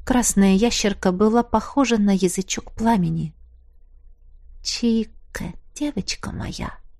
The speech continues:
подумала я умильно. К счастью, лишь подумала, потому что в этот момент раздался стук весла в фарколе и всплеск.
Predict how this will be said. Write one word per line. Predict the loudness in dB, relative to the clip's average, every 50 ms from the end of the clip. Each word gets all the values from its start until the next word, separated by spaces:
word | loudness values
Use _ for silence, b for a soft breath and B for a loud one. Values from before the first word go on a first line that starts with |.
| -20 _ -20 -20 -20 -20 -20 -20 -20 -16 -4
подумала | -2 -2 2 2 4 4 4 4 4 4
я | 2 2 2 0 -2 -2 0
умильно. | 0 2 4 4 4 2 2 0 -2 -4 -6 -6 -8 -14 -20 b b b b b b b b b b b b b
К | -6 -4
счастью, | 0 2 2 0 0 0 2 2
лишь | 4 4 2 0 2
подумала, | 2 2 2 4 4 2 2 2 0 0 0 -4 -10 -14 -16 -20 -20 -20 -16 -4 0
потому | 0 2 2 2 2 4 2
что | 0 2 0 2
в | 2
этот | 4 2 2 2 4
момент | 4 4 6 6 4 2 2 4
раздался | 4 2 2 4 4 2 2 2 2 0 0 0
стук | 0 -2 0 -2 -2 0 0
весла | 2 2 2 2 2 -2 0 2 4 4 2 2
в | -2
фарколе | -10 -2 0 0 0 0 -4 0 2 2 2 2 -2 -4 -8 _ _ _
и | -2 -2 -2
всплеск. | 0 0 -2 -2 0 2 2 2 4 2 0 -4 -6 -8 -16